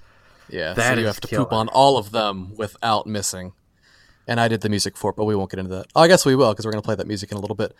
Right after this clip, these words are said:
Speaker 2: Yeah.
Speaker 1: Um, but the second game is Slappin'?
Speaker 2: Yep.
Speaker 1: Um, and Slappin' was done by Michael Swanson.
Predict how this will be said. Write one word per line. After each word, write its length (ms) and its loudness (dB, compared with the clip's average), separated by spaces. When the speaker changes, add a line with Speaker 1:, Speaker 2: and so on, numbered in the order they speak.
Speaker 2:
Yeah. 220 4
Speaker 1:
Um, 600 6
but 320 6
the 80 -2
second 640 2
game 560 2
is 840 0
Slappin'? 560 -2
Speaker 2:
Yep. 220 -6
Speaker 1:
Um, 500 2
and 140 0
Slappin' 580 2
was 240 0
done 380 0
by 800 0
Michael 360 -2
Swanson. 720 -4